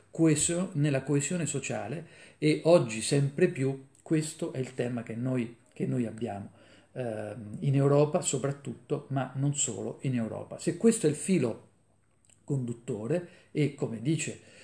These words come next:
Antonio Bartolini nei suoi commenti, immunità di gregge equivale in questo caso alla strage del gregge, appunto.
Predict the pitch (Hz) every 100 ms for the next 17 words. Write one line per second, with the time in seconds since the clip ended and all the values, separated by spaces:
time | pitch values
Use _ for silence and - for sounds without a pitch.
0 | - - - 120 151 139 120 - 143 180
1 | 120 101 123 127 165 196 139 - 110 117
2 | 123 117 139 120 147 117 110 123 131 113
3 | 110 123 143 113 107 104 - 190 175 123
4 | 101 107 - 113 104 - 131 117 110 139
5 | 175 - - 107 113 - 175